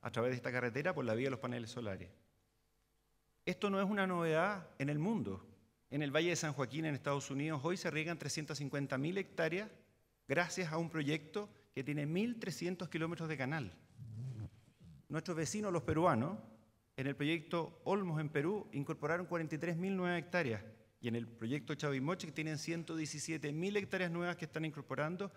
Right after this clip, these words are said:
y están reforzando setenta mil actuales. Los portugueses tienen ciento veinte mil hectáreas gracias al proyecto Alqueva y los libios algo parecido.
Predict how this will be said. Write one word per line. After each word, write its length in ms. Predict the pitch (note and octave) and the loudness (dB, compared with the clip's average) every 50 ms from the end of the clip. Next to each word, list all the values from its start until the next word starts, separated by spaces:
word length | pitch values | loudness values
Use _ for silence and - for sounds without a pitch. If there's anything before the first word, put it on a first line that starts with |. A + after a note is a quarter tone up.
| - - _ _ _ _ - | -14 -20 _ _ _ _ -8
y 60 | - | -6
están 220 | C3+ - D#3+ D#3+ | -2 0 0 0
reforzando 440 | E3 D#3 - D3 B2 - D#3 D#3+ D#3 | 0 0 -2 -2 -2 -2 -4 -2 -4
setenta 440 | C#3 D3 C#3 - C#3+ C3+ B2+ C3+ B2+ | -4 -4 -2 -2 -2 0 2 2 2
mil 240 | C#3 D3+ E3 D3+ - - | 2 0 -2 -4 -6 -6
actuales. 640 | - A#2 A2 - - A2+ G#2+ G2 F#2 F#2+ F#2 - - - _ _ _ _ _ _ _ _ _ _ _ _ _ _ _ _ _ _ _ _ _ _ _ _ _ _ - | -6 -6 -6 -4 0 0 0 0 0 -4 -8 -12 -16 -20 _ _ _ _ _ _ _ _ _ _ _ _ _ _ _ _ _ _ _ _ _ _ _ _ _ _ -6
Los 80 | C3 | -4
portugueses 640 | A2+ - D3 A2+ - C3 B2 D3+ F#3+ F#3 - - - | -2 -4 -4 -2 -2 -2 0 0 -2 -2 -4 -4 -4
tienen 200 | D#3+ D3+ D3 C#3 | -2 -2 -2 -2
ciento 280 | - D3+ C#3+ B2 C#3 C3 | -2 -2 -4 -2 -2 -2
veinte 240 | C3 C3+ B2+ - | -2 -2 -2 -2
mil 180 | B2+ B2+ D3+ F3+ | -2 -2 -2 -2
hectáreas 360 | F#3 D#3+ - - D#3+ D#3+ D3+ | -4 -4 -4 -4 -2 -2 -2
gracias 220 | D3 D#3 C3+ D3 D3 | -4 -4 -2 -2 -4
al 80 | C#3+ | -4
proyecto 320 | - C#3 C#3+ C#3+ C#3+ - C#3 | -2 -2 -2 -2 -2 -4 -4
Alqueva 460 | C3+ - - - E3+ F#3 G3 F#3+ E3 - - - - | -4 -4 -4 -2 -2 0 -2 -4 -6 -10 -18 -14 -8
y 80 | - D#3 | -4 -2
los 160 | E3 D#3 D3+ | 0 0 0
libios 360 | C#3+ D3 D3+ D3+ D#3 D#3+ D#3 - - - | 0 2 2 2 2 0 -2 -4 -6 -4
algo 240 | B2+ B2+ B2+ A#2+ | -2 -2 -2 -2
parecido. 440 | G#2+ G#2+ G2 F#2+ - - F#2+ F#2+ F#2 | -2 -2 -2 -4 -6 -6 -8 -8 -8